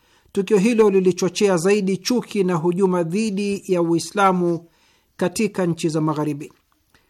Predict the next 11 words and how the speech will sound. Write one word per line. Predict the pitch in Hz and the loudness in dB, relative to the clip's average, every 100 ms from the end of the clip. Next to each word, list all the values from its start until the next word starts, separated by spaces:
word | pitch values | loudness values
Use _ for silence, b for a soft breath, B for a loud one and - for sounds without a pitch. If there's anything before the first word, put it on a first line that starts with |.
| _ | _
Tangu | - 202 185 | 0 2 2
wakati | 185 185 175 | 0 0 0
huo, | 190 247 214 196 | 2 6 6 6
kila | - - 233 208 | 0 -4 0 0
hujuma | 175 196 196 254 233 196 | 0 -2 -2 0 2 0
na | 185 | -2
tukio | 180 180 - 208 196 180 | -4 -6 -2 2 4 2
lililojiri | 185 196 202 196 226 247 185 165 147 151 - | 0 4 4 4 2 4 4 2 -2 -10 -8
mahala | 175 160 - 208 190 180 | -6 -6 2 2 2 -2
popote | 185 170 214 208 185 | -4 2 2 2 0
duniani, | 190 202 226 208 190 | 0 0 0 0 -2